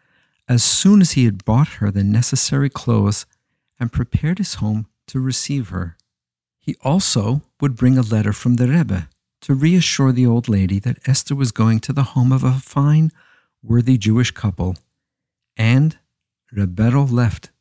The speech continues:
the old lady a substantial sum of money so that she should not have to work at all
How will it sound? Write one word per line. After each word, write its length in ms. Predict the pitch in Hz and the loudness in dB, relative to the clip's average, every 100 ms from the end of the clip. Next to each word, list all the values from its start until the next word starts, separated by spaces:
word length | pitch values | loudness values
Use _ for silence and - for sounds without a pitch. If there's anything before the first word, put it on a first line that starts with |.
| - | -6
the 120 | 131 | -2
old 220 | 139 139 | 0 0
lady 400 | 120 98 90 90 - _ _ _ _ _ | 0 0 0 -4 -8 _ _ _ _ _
a 60 | 135 | -8
substantial 680 | - 117 - 135 135 - 151 | -6 -4 -2 2 0 0 -2
sum 260 | - 123 | 0 0
of 140 | 120 131 | 2 2
money 300 | 139 98 98 | 2 2 0
so 180 | - | 0
that 180 | 113 110 | -2 -2
she 140 | - 113 | -2 -2
should 220 | - 101 | -2 0
not 180 | 127 160 | 0 0
have 140 | - | -2
to 100 | 117 | -4
work 280 | 113 127 - | 0 -2 0
at 100 | 131 | 0
all 300 | 120 98 | 2 0